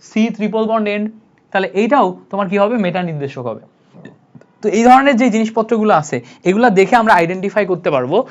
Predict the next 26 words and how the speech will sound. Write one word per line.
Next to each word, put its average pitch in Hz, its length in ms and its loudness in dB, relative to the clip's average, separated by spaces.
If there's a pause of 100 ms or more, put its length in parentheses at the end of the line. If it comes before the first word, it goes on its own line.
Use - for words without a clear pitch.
(160)
যে 143 160 -4
এ 180 140 0
মেটা 170 300 0
নির্দেশক 196 420 -2
নাকি 175 340 -6 (1500)
অর্থ 170 280 0
প্যারা 170 220 -4
নির্দেশক। 123 420 -12 (240)
তাহলে 170 160 -2
এই 208 160 2
যে 247 80 2
উদাহরণগুলা 226 560 2
দেখলাম, 156 440 -4 (180)
এগুলা 170 160 -2
মনে 190 220 -4
থাকবে 202 260 -6
না? 262 180 -4 (960)
মনে 160 160 -4
থাকবে? 196 320 0 (200)
কতজন 190 320 -2
ক্লাস 180 240 -2
করতেছো? 156 380 -10 (360)
বত্রিশ 175 440 -2
জন 190 120 -4
এখন 180 160 -4
অ্যাক্টিভ 139 360 -6